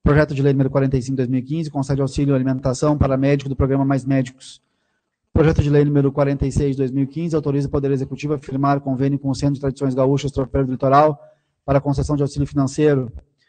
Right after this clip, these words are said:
Projeto de lei quarenta e sete, dois mil e quinze, autoriza o Poder Executivo a firmar convênio com o Centro de Tradições Gaúchas Tropeiros do Litoral para concessão de auxílio financeiro. Sendo que havia, subscrevemos, Alexandre Galdino, prefeito municipal.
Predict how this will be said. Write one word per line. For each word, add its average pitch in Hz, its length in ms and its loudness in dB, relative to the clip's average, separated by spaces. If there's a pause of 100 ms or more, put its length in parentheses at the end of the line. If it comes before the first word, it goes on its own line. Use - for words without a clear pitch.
(280)
Projeto 147 220 0
de 147 120 -4
lei 147 140 2
quarenta 143 320 0
e 139 40 -2
sete, 143 260 -2
dois 143 160 0
mil 143 100 2
e 139 60 2
quinze, 156 240 -4
autoriza 143 320 0
o 143 40 -6
Poder 139 200 2
Executivo 139 380 -4
a - 20 -8
firmar 143 320 -2
convênio 139 340 -2
com 143 100 -6
o 131 60 -4
Centro 139 140 -6
de 139 80 -8
Tradições 135 380 -4
Gaúchas 147 580 0 (420)
Tropeiros 147 380 4
do 143 80 0
Litoral 143 360 4
para 143 160 0
concessão 139 360 -4
de 139 80 -2
auxílio 135 240 -8
financeiro. 120 520 -6 (480)
Sendo 147 280 0
que 147 100 0
havia, 160 580 2
subscrevemos, 135 680 -2
Alexandre 127 300 -2
Galdino, 135 340 0
prefeito 135 320 0
municipal. 127 640 -4